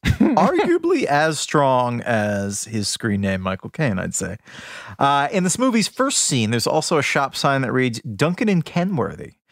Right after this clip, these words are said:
Producer Duncan Kenworthy was one of the creators of Jim Henson's Fraggle Rocks.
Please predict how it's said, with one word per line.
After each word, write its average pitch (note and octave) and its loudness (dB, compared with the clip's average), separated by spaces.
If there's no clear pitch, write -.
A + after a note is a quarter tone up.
Producer A#2+ 0
Duncan A2 0
Kenworthy G#2+ 2
was G2 -2
one G#2+ 2
of G2 0
the G2 -4
creators G#2 0
of F#2 -4
Jim B2+ 0
Henson's A#2+ 0
Fraggle C#3 -2
Rocks. F#2+ -2